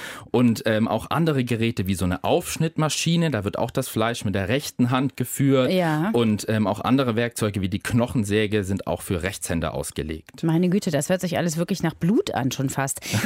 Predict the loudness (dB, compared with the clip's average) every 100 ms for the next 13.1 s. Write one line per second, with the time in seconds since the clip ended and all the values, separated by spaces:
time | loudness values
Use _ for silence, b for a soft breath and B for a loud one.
0 | 2 2 4 4 4 2 4 4 4 4
1 | 4 4 2 2 0 0 0 2 2 2
2 | 2 0 0 0 0 2 2 2 2 0
3 | 2 2 4 2 2 2 0 2 2 2
4 | 2 2 2 0 B B _ _ 0 2
5 | 2 2 2 4 6 4 2 0 -2 -2
6 | -2 0 0 0 0 0 0 0 0 0
7 | 2 2 2 0 -2 -2 0 4 2 2
8 | 0 0 -2 -2 -2 -2 -2 0 2 2
9 | 0 0 -4 -6 -2 0 2 0 0 0
10 | 0 -2 -2 -2 -2 0 0 0 -2 -2
11 | 0 2 2 2 2 0 0 2 0 -2
12 | -2 -2 -2 -2 -2 -4 -6 -6 -6 -6
13 | -8